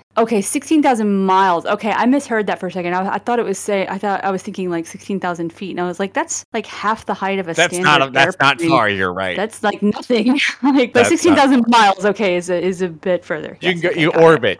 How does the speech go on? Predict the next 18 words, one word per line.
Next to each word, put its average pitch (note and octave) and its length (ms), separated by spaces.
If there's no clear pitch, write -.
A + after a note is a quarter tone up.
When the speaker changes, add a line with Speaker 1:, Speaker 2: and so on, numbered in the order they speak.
Speaker 2:
right? C3 260
You C3+ 140
can B2 140
hit D3+ 160
places C3+ 400
from C3+ 100
orbit A#2+ 380
Speaker 1:
I - 100
Speaker 2:
for C3+ 80
Speaker 1:
did F#3 80
it. F3+ 60
Speaker 2:
sure A2 240
with G#3+ 80
Speaker 1:
Math A#3+ 160
Speaker 2:
that. D3 120
Speaker 1:
was G#3 240
not F#3+ 200
my F3+ 160